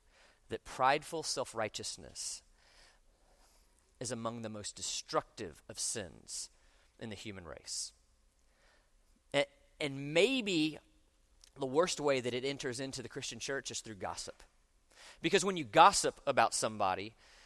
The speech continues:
you know, y-, you're not even giving them the opportunity to deal with the splinter. You know, you have this plank in your eye,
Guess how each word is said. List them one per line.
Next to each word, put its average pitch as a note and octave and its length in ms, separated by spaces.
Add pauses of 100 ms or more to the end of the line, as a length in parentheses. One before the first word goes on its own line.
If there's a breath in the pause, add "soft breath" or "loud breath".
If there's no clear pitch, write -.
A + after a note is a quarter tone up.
(120 soft breath)
you C3 120
know, C3+ 140
y-, D#3+ 200 (800 loud breath)
you're G3 120
not A#3+ 160
even F#3+ 240
giving F3 320
them D#3+ 180
the C#3+ 160
opportunity C#3+ 580
to C3 220
deal F3+ 300
with D#3 160
the C3+ 60
splinter. G2 480 (160)
You B2 120
know, D3+ 60
you F3 300
have G#3 160
this F3+ 120
plank A3 400
in E3 120
your D#3 180
eye, D#3+ 380